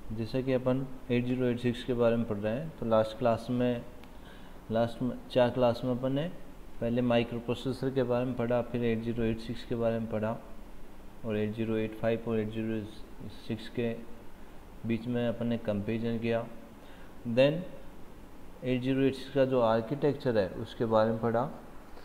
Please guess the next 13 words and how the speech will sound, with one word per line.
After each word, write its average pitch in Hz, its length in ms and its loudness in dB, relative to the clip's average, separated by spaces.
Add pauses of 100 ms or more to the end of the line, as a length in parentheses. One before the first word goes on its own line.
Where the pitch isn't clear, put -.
(840)
तो 117 300 4
जो 117 140 4
आपका 117 300 6
architecture 131 880 2
है 104 240 2 (180)
उसमें 135 340 0
आपकी 135 220 0
दो 120 200 4
unit 123 420 0
होती 123 280 0
हैं, 127 240 0 (440)
एक 123 220 2
आपकी 127 500 4